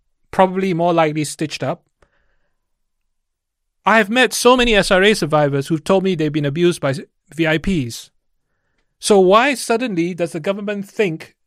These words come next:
that they should reduce it all to just one S R A survivor called Carl Beach? Well, that makes it easy for them to then discredit that one person. It's always easier to discredit one person than dis-, discredit a big group of people,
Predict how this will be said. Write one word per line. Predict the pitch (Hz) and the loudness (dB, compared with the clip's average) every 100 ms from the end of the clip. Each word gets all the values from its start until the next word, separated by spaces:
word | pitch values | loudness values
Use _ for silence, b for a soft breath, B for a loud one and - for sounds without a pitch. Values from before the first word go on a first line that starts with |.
| _ _ _ _ _ _ 151 | _ _ _ _ _ _ -6
that | 175 170 _ _ - | -4 -4 _ _ -4
they | 180 | -2
should | - 156 | -2 -2
reduce | 180 147 214 254 262 | -2 0 2 2 0
it | - | 2
all | 180 202 208 202 202 _ _ _ - | 4 6 6 4 -2 _ _ _ -8
to | 156 | 0
just | 202 185 | 2 2
one | 143 175 214 | 0 2 4
S | 185 - | 2 0
R | 165 | 0
A | 165 | 0
survivor | 156 135 135 135 131 139 147 _ | -2 -4 -2 -2 -4 -6 -8 _
called | - 160 170 | -2 -2 0
Carl | 156 151 | 0 2
Beach? | 185 139 - - _ _ _ _ _ _ _ | 0 -4 -6 -20 _ _ _ _ _ _ _
Well, | 180 165 | 0 4
that | 220 | 4
makes | 202 - | 2 -4
it | 190 | -8
easy | 190 202 202 208 | -4 -4 -4 -4
for | 175 147 | -4 -2
them | 160 165 135 143 | -2 -2 -6 -8
to | 135 | -6
then | 131 170 170 170 _ _ _ _ _ _ | 0 2 2 -4 _ _ _ _ _ _
discredit | 240 262 - 185 190 160 _ - | -2 0 2 2 2 -4 _ -2
that | 165 | 2
one | 156 196 196 | 4 2 2
person. | 160 147 160 185 185 _ _ _ - | -2 0 -4 -6 -14 _ _ _ -8
It's | 160 | 0
always | 190 226 240 220 | 4 6 4 -2
easier | 202 202 202 190 | -6 -2 -2 -2
to | 165 | -6
discredit | 170 185 170 156 | -6 -4 -2 -2
one | 185 190 | -2 0
person | 170 175 156 | -2 -2 -4
than | 143 143 160 143 | -4 -6 -8 -8
dis-, | 165 | -6
discredit | 156 165 - 160 151 | -6 -6 -2 -2 -2
a | |
big | 131 180 | -2 -2
group | 147 160 | -2 -2
of | 139 | -2
people, | - 143 151 175 | -4 -6 -4 -6